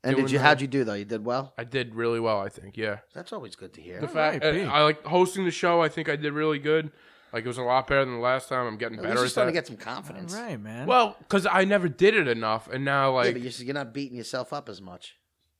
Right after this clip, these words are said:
Speaker 2: Yeah, because I think I did good this,
Speaker 1: Good.
Speaker 2: this
Speaker 1: That's what I
Speaker 2: week.
Speaker 1: like to hear, though.
Speaker 2: But also, you know, I should be in the city with, uh, I don't know.
Speaker 1: You know what else I went to
Speaker 3: Killing
Speaker 1: see
Speaker 3: it.
Speaker 1: this weekend? I don't know if you, did you guys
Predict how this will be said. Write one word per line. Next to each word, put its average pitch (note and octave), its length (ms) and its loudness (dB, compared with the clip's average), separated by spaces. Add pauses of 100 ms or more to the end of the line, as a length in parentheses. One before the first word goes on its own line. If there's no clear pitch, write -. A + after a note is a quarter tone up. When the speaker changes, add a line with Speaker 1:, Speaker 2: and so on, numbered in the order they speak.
(120)
Speaker 2:
Yeah, A#3 240 -2 (640)
because B3 180 -6
I B3 100 -2
think A#3+ 180 -2
I A#3 40 0
did G#3+ 220 -6
good D4 220 -8
this, - 100 -8
Speaker 1:
Good. G#4+ 220 0
Speaker 2:
this - 80 -12
Speaker 1:
That's A#2 120 -8
what G3 120 -2
I - 20 0
Speaker 2:
week. G#3+ 60 -2
Speaker 1:
like A3 220 -2
to C#4 60 -10
hear, F4 220 -8
though. F#2 260 -10
Speaker 2:
But A3+ 120 4
also, E3 500 4 (1300)
you D#3+ 100 -8
know, G#2 220 -8
I A#2 80 -6
should B2 220 -8
be A#2+ 100 -2
in A2 80 -4
the A2 60 -10
city B2 380 -2
with, A2 300 -8
uh, G2+ 240 -8 (840)
I A#2+ 100 -16
don't F#2 100 -20
know. F2 120 -20 (120)
Speaker 1:
You F3 80 -8
know A#3 80 -4
what D#4 100 -2
else D4 180 -6
I B3 40 -4
went G#3 120 -4
to F#3+ 60 6
Speaker 3:
Killing G#3+ 160 2
Speaker 1:
see G3 160 -2
Speaker 3:
it. G3 40 -2
Speaker 1:
this F#3+ 200 -6
weekend? F#3 380 -6
I - 20 -2
don't F#3 120 -4
know F3 40 -4
if D3 80 -10
you, D3+ 100 -6
did C#3+ 140 -14
you E3 80 -14
guys G3+ 260 -8